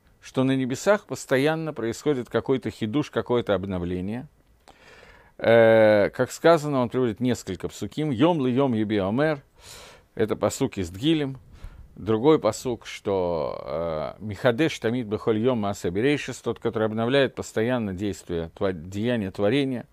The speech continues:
Под солнцем нету ничего нового, над солнцем, то, что находится на небесах, есть новое. И это то, что сказано,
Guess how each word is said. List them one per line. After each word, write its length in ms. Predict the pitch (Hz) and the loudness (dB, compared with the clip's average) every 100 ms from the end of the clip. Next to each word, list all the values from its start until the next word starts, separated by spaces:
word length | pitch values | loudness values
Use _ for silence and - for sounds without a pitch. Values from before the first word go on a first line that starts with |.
| _ - - - - - | _ -20 -18 -20 -2 8
Под 220 | 185 180 | 8 6
солнцем 460 | - 113 - 101 | -2 -4 -4 -4
нету 240 | 120 147 127 | -2 -2 -4
ничего 340 | 113 - 110 | -6 -6 -4
нового, 520 | 110 110 104 95 87 76 | -2 -2 -2 -2 -4 -8
над 360 | 104 127 160 - | -4 0 0 -2
солнцем, 440 | 117 95 - 87 | -8 -8 -8 -10
то, 120 | 98 | -10
что 140 | - 98 | -8 -8
находится 460 | - 101 90 - | -4 -6 -6 -6
на 160 | 101 101 | -4 -4
небесах, 460 | 90 82 - 76 - | -6 -8 -8 -10 -4
есть 340 | 110 143 - | 0 0 -2
новое. 400 | 120 110 104 101 _ _ - - - - | -4 -4 -6 -10 _ _ -20 -20 -20 -6
И 80 | 110 | 4
это 240 | 165 214 180 | 4 6 2
то, 140 | 180 | -2
что 160 | - 160 | -4 -8
сказано, 500 | - 156 117 117 | 2 4 4 -2